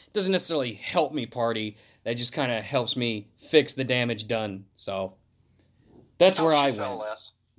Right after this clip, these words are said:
Speaker 1: And then obviously I had Golurk as a backup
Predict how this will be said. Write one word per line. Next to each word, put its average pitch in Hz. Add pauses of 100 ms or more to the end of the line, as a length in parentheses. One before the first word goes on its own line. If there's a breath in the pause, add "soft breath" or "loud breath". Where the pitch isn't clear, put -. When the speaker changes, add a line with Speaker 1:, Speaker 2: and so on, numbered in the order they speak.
(140)
Speaker 1:
And 143
then 165
obviously 175
I 160
had 156
Golurk 143
as 127
a 127
backup 120